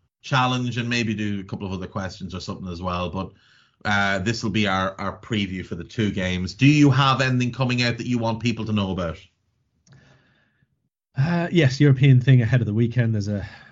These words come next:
Speaker 2: massive, massive bunch of games. Liverpool play Saturday, so just for your viewing pleasure, Liverpool supporters, I'm doing something of watching stuff all day Sunday,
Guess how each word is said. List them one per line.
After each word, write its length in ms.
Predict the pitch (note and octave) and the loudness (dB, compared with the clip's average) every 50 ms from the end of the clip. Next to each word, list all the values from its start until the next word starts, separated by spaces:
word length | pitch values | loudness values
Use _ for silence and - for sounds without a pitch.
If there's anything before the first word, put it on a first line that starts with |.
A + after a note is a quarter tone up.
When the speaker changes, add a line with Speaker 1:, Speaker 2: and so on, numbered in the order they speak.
| _ _ _ - | _ _ _ -16
Speaker 2:
massive, 520 | F#2+ F#2 F#2+ G2+ G#2 G2+ G2+ - F#2+ - - | -12 -8 -8 -6 -6 -6 -8 -8 -10 -8 -6
massive 320 | G2+ F#2+ F#2 - F#2+ F2+ | -6 -6 -6 -8 -10 -10
bunch 220 | - G2 F#2 - - | -8 -10 -10 -8 -10
of 60 | - | -8
games. 320 | F#2+ F#2 F#2+ F#2 F2 - | -6 -6 -6 -6 -4 -4
Liverpool 220 | A2 G#2 - G2 F2 | -6 -4 -6 -8 -8
play 160 | - F#2+ F2+ | -6 -8 -8
Saturday, 640 | - - - G2 - - - F#2 F#2+ F#2+ F#2 - | -6 -4 -4 -4 -4 -6 -8 -6 -6 -6 -6 -8
so 400 | - - - F#2 F2+ F2 F2 F2+ - - _ _ | -8 -6 -6 -4 -4 -4 -6 -8 -10 -16 _ _
just 280 | - G#2+ F#2+ - - - | -12 -12 -12 -12 -16 -16
for 140 | _ - F2+ | _ -8 -6
your 540 | F2 F2 F2 F2 F#2+ F#2 F2+ E2+ E2+ E2+ - - _ _ _ _ _ _ _ _ _ _ _ _ _ _ _ _ - | -6 -6 -6 -4 -4 -4 -4 -4 -6 -10 -12 -16 _ _ _ _ _ _ _ _ _ _ _ _ _ _ _ _ -4
viewing 500 | G#2 G#2+ B2+ A#2+ A2+ G#2 F#2+ F#2 F#2 F2 | 2 6 6 8 6 6 4 0 -4 -4
pleasure, 420 | - G#2+ G2 F#2 F2+ F#2+ G2 F#2 - | -4 -4 -4 -2 -2 -2 -4 -4 -4
Liverpool 340 | - G#2 G2+ F#2 F#2 G#2+ G2+ | -4 -2 -2 -2 -2 -2 -2
supporters, 500 | F#2+ G#2+ G2+ G#2 G2+ G2 F#2+ G#2+ G2+ F#2+ | -2 -2 -2 0 -2 -2 0 0 -2 -2
I'm 180 | G2+ F#2 F#2+ F#2 | -2 -4 -4 -2
doing 240 | F#2 F2+ F#2 F2 D#2+ | -2 -2 -2 -4 -4
something 360 | - F#2+ F2+ F2 F2+ F2 F2+ | -4 -6 -6 -4 -6 -6 -6
of 220 | F#2 F2 F2 - - _ - | -6 -8 -8 -10 -14 _ -10
watching 420 | - F2+ F2 F2 - - E2+ E2 E2 | -8 -8 -8 -8 -8 -8 -8 -8 -8
stuff 320 | - - - D#2+ C#2+ - - | -8 -8 -8 -8 -8 -10 -10
all 200 | - F2+ F2+ F2+ | -8 -6 -6 -4
day 200 | F2+ F#2+ F2 D#2+ | -4 -4 -4 -6
Sunday, 640 | - - - - F#2+ F2+ F2+ E2+ E2+ E2 D#2 - | -6 -8 -4 -4 -2 -2 -2 -4 -6 -6 -6 -8